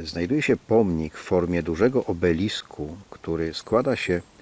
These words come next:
z kilku głazów, które były związane zaprawą cementową i połączone stalowymi prętami. No właśnie, czyli wiemy, skąd już te, y, pręty są tutaj. Na górnym głazie,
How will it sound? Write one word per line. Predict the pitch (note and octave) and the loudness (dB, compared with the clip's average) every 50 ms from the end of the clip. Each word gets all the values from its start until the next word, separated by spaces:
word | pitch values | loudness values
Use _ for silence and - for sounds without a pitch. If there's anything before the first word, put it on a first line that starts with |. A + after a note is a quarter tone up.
| - - | -14 -12
z | - - | -12 -10
kilku | - - F2+ E2+ - - - D#2 | -4 -4 -4 -4 -2 -4 -6 -6
głazów, | C#2+ D2+ D#2+ E2+ F2+ F#2 F#2 E2 C2+ C#2 D2+ D2+ - - - - - - - - _ _ _ _ _ - - - - - - - - - - _ _ | -4 -4 0 2 4 4 4 2 0 -4 -8 -10 -10 -14 -18 -18 -20 -20 -20 -20 _ _ _ _ _ -20 -20 -20 -20 -20 -20 -20 -20 -20 -20 _ _
które | - B2 A#2+ | -2 -2 -2
były | D#3 F3 D#3 A#2 | 0 0 -2 -2
związane | F2 F#2 G2+ F#2 D#2+ D#2 G2+ A#2 B2 A#2+ A2+ G#2+ - - _ _ _ _ _ _ - | 0 0 2 2 2 2 2 2 4 2 2 0 -2 -8 _ _ _ _ _ _ -10
zaprawą | F#2 F2 F2 E2 - - G2 A2 G#2 G#2 F2+ E2+ | -4 -4 -4 -2 -2 0 0 0 2 2 2 2
cementową | - - F#2 E2+ F2 E2+ D#2+ - - G2 G2+ F#2+ F#2 E2+ - - | 2 0 0 0 0 0 -2 0 2 2 4 4 2 0 0 -6
i | - | -10
połączone | - - F#2+ E2+ D#2+ E2 D#2 - - A#2 A#2+ A#2+ A2+ - - | -2 0 2 2 2 2 0 -2 0 2 2 2 2 0 -4
stalowymi | - - - G2 F2 F2 D#2 D#2 E2+ E2 E2 D#2+ | -8 -2 0 2 4 4 2 2 -2 -2 -2 -4
prętami. | - - E2+ E2+ E2+ E2 - F2+ F2 E2 D#2 C#2+ D2 D#2+ - - | -4 -2 -2 -2 -2 -2 0 0 0 0 -2 -4 -8 -12 -14 -12
No | D#2+ D#2+ E2 F2 E2+ | -10 -8 -6 -4 -2
właśnie, | F2 F2+ E2+ - - - D2+ - | 0 -2 -2 -2 -6 -10 -10 -8
czyli | - E2+ D#2+ F2 F2+ - - - - - - - - - - _ _ _ _ _ - | -6 -4 -4 -4 -6 -6 -12 -20 -20 -20 -20 -20 -20 -20 -20 _ _ _ _ _ -6
wiemy, | E2+ E2+ D#2+ D#2+ E2 | -6 -4 -2 -2 -4
skąd | D#2+ - - - E2 D#2 | -6 -6 -4 -4 -4 -4
już | E2 D#2 - - | -4 -6 -8 -8
te, | - - E2 D#2 D#2 - - - _ _ _ _ _ _ - - - - - - _ _ _ - | -6 -6 -6 -6 -6 -12 -18 -20 _ _ _ _ _ _ -20 -20 -20 -20 -20 -20 _ _ _ -14
y, | D2+ D#2 D#2+ D#2+ D#2+ D#2+ E2 E2 D#2+ D#2 - _ | -12 -8 -8 -6 -6 -6 -6 -6 -6 -8 -10 _
pręty | - - F2+ F#2 F2+ F2 - - D#2 D2+ | -4 0 0 0 0 0 -2 -6 -8 -8
są | - - E2+ D#2 D2 | -6 -6 -6 -6 -6
tutaj. | - E2+ D#2 - - D2+ D2 D2+ E2 - - - _ _ _ - - - - - - _ _ | -8 -10 -10 -8 -8 -10 -10 -10 -12 -16 -20 -20 _ _ _ -20 -20 -18 -18 -18 -20 _ _
Na | - D#2+ | -8 -4
górnym | F2+ C3+ F#3 G#3+ G#3 F3 B2+ D#2+ | -2 0 0 2 2 2 2 2
głazie, | D#2+ F#2+ A#2+ D3+ D#3+ B2 G2 F2+ E2+ D#2+ | 2 2 2 2 2 2 2 2 2 2